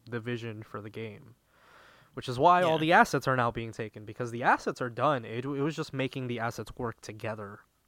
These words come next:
Speaker 1: that wasn't happening.
Speaker 2: Mm-hmm.
Speaker 1: So now that's all being reformatted into a different game, a game that maybe I'll play, a game that maybe I won't because I hate what had to happen to make it happen.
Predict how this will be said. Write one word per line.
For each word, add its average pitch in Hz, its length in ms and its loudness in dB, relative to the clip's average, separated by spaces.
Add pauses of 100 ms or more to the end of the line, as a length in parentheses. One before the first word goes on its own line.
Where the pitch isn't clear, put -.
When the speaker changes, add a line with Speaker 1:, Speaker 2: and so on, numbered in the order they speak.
(140)
Speaker 1:
that 110 240 -4
wasn't 110 420 -6 (460)
happening. 104 520 -4
Speaker 2:
Mm-hmm. 147 300 -8 (260)
Speaker 1:
So - 140 0
now 160 160 10
that's 170 200 6
all 180 120 8
being 160 320 2
reformatted 139 640 0
into 127 220 -6
a 127 40 -2
different 127 300 -6
game, 120 340 -6 (380)
a 127 80 -10
game 180 260 -2
that 196 140 0
maybe 165 300 -2
I'll 160 120 -2
play, 110 420 -8 (160)
a 113 420 -10
game 117 280 -4
that 127 140 0
maybe 131 280 2
I 143 80 4
won't 151 320 2
because 123 300 -4
I 120 160 -2
hate 123 360 -6 (320)
what 120 200 0 (460)
had 120 240 -2
to 127 80 -2
happen 120 340 -2
to 123 120 -8
make 120 240 -6
it 104 120 -12
happen. 107 440 -10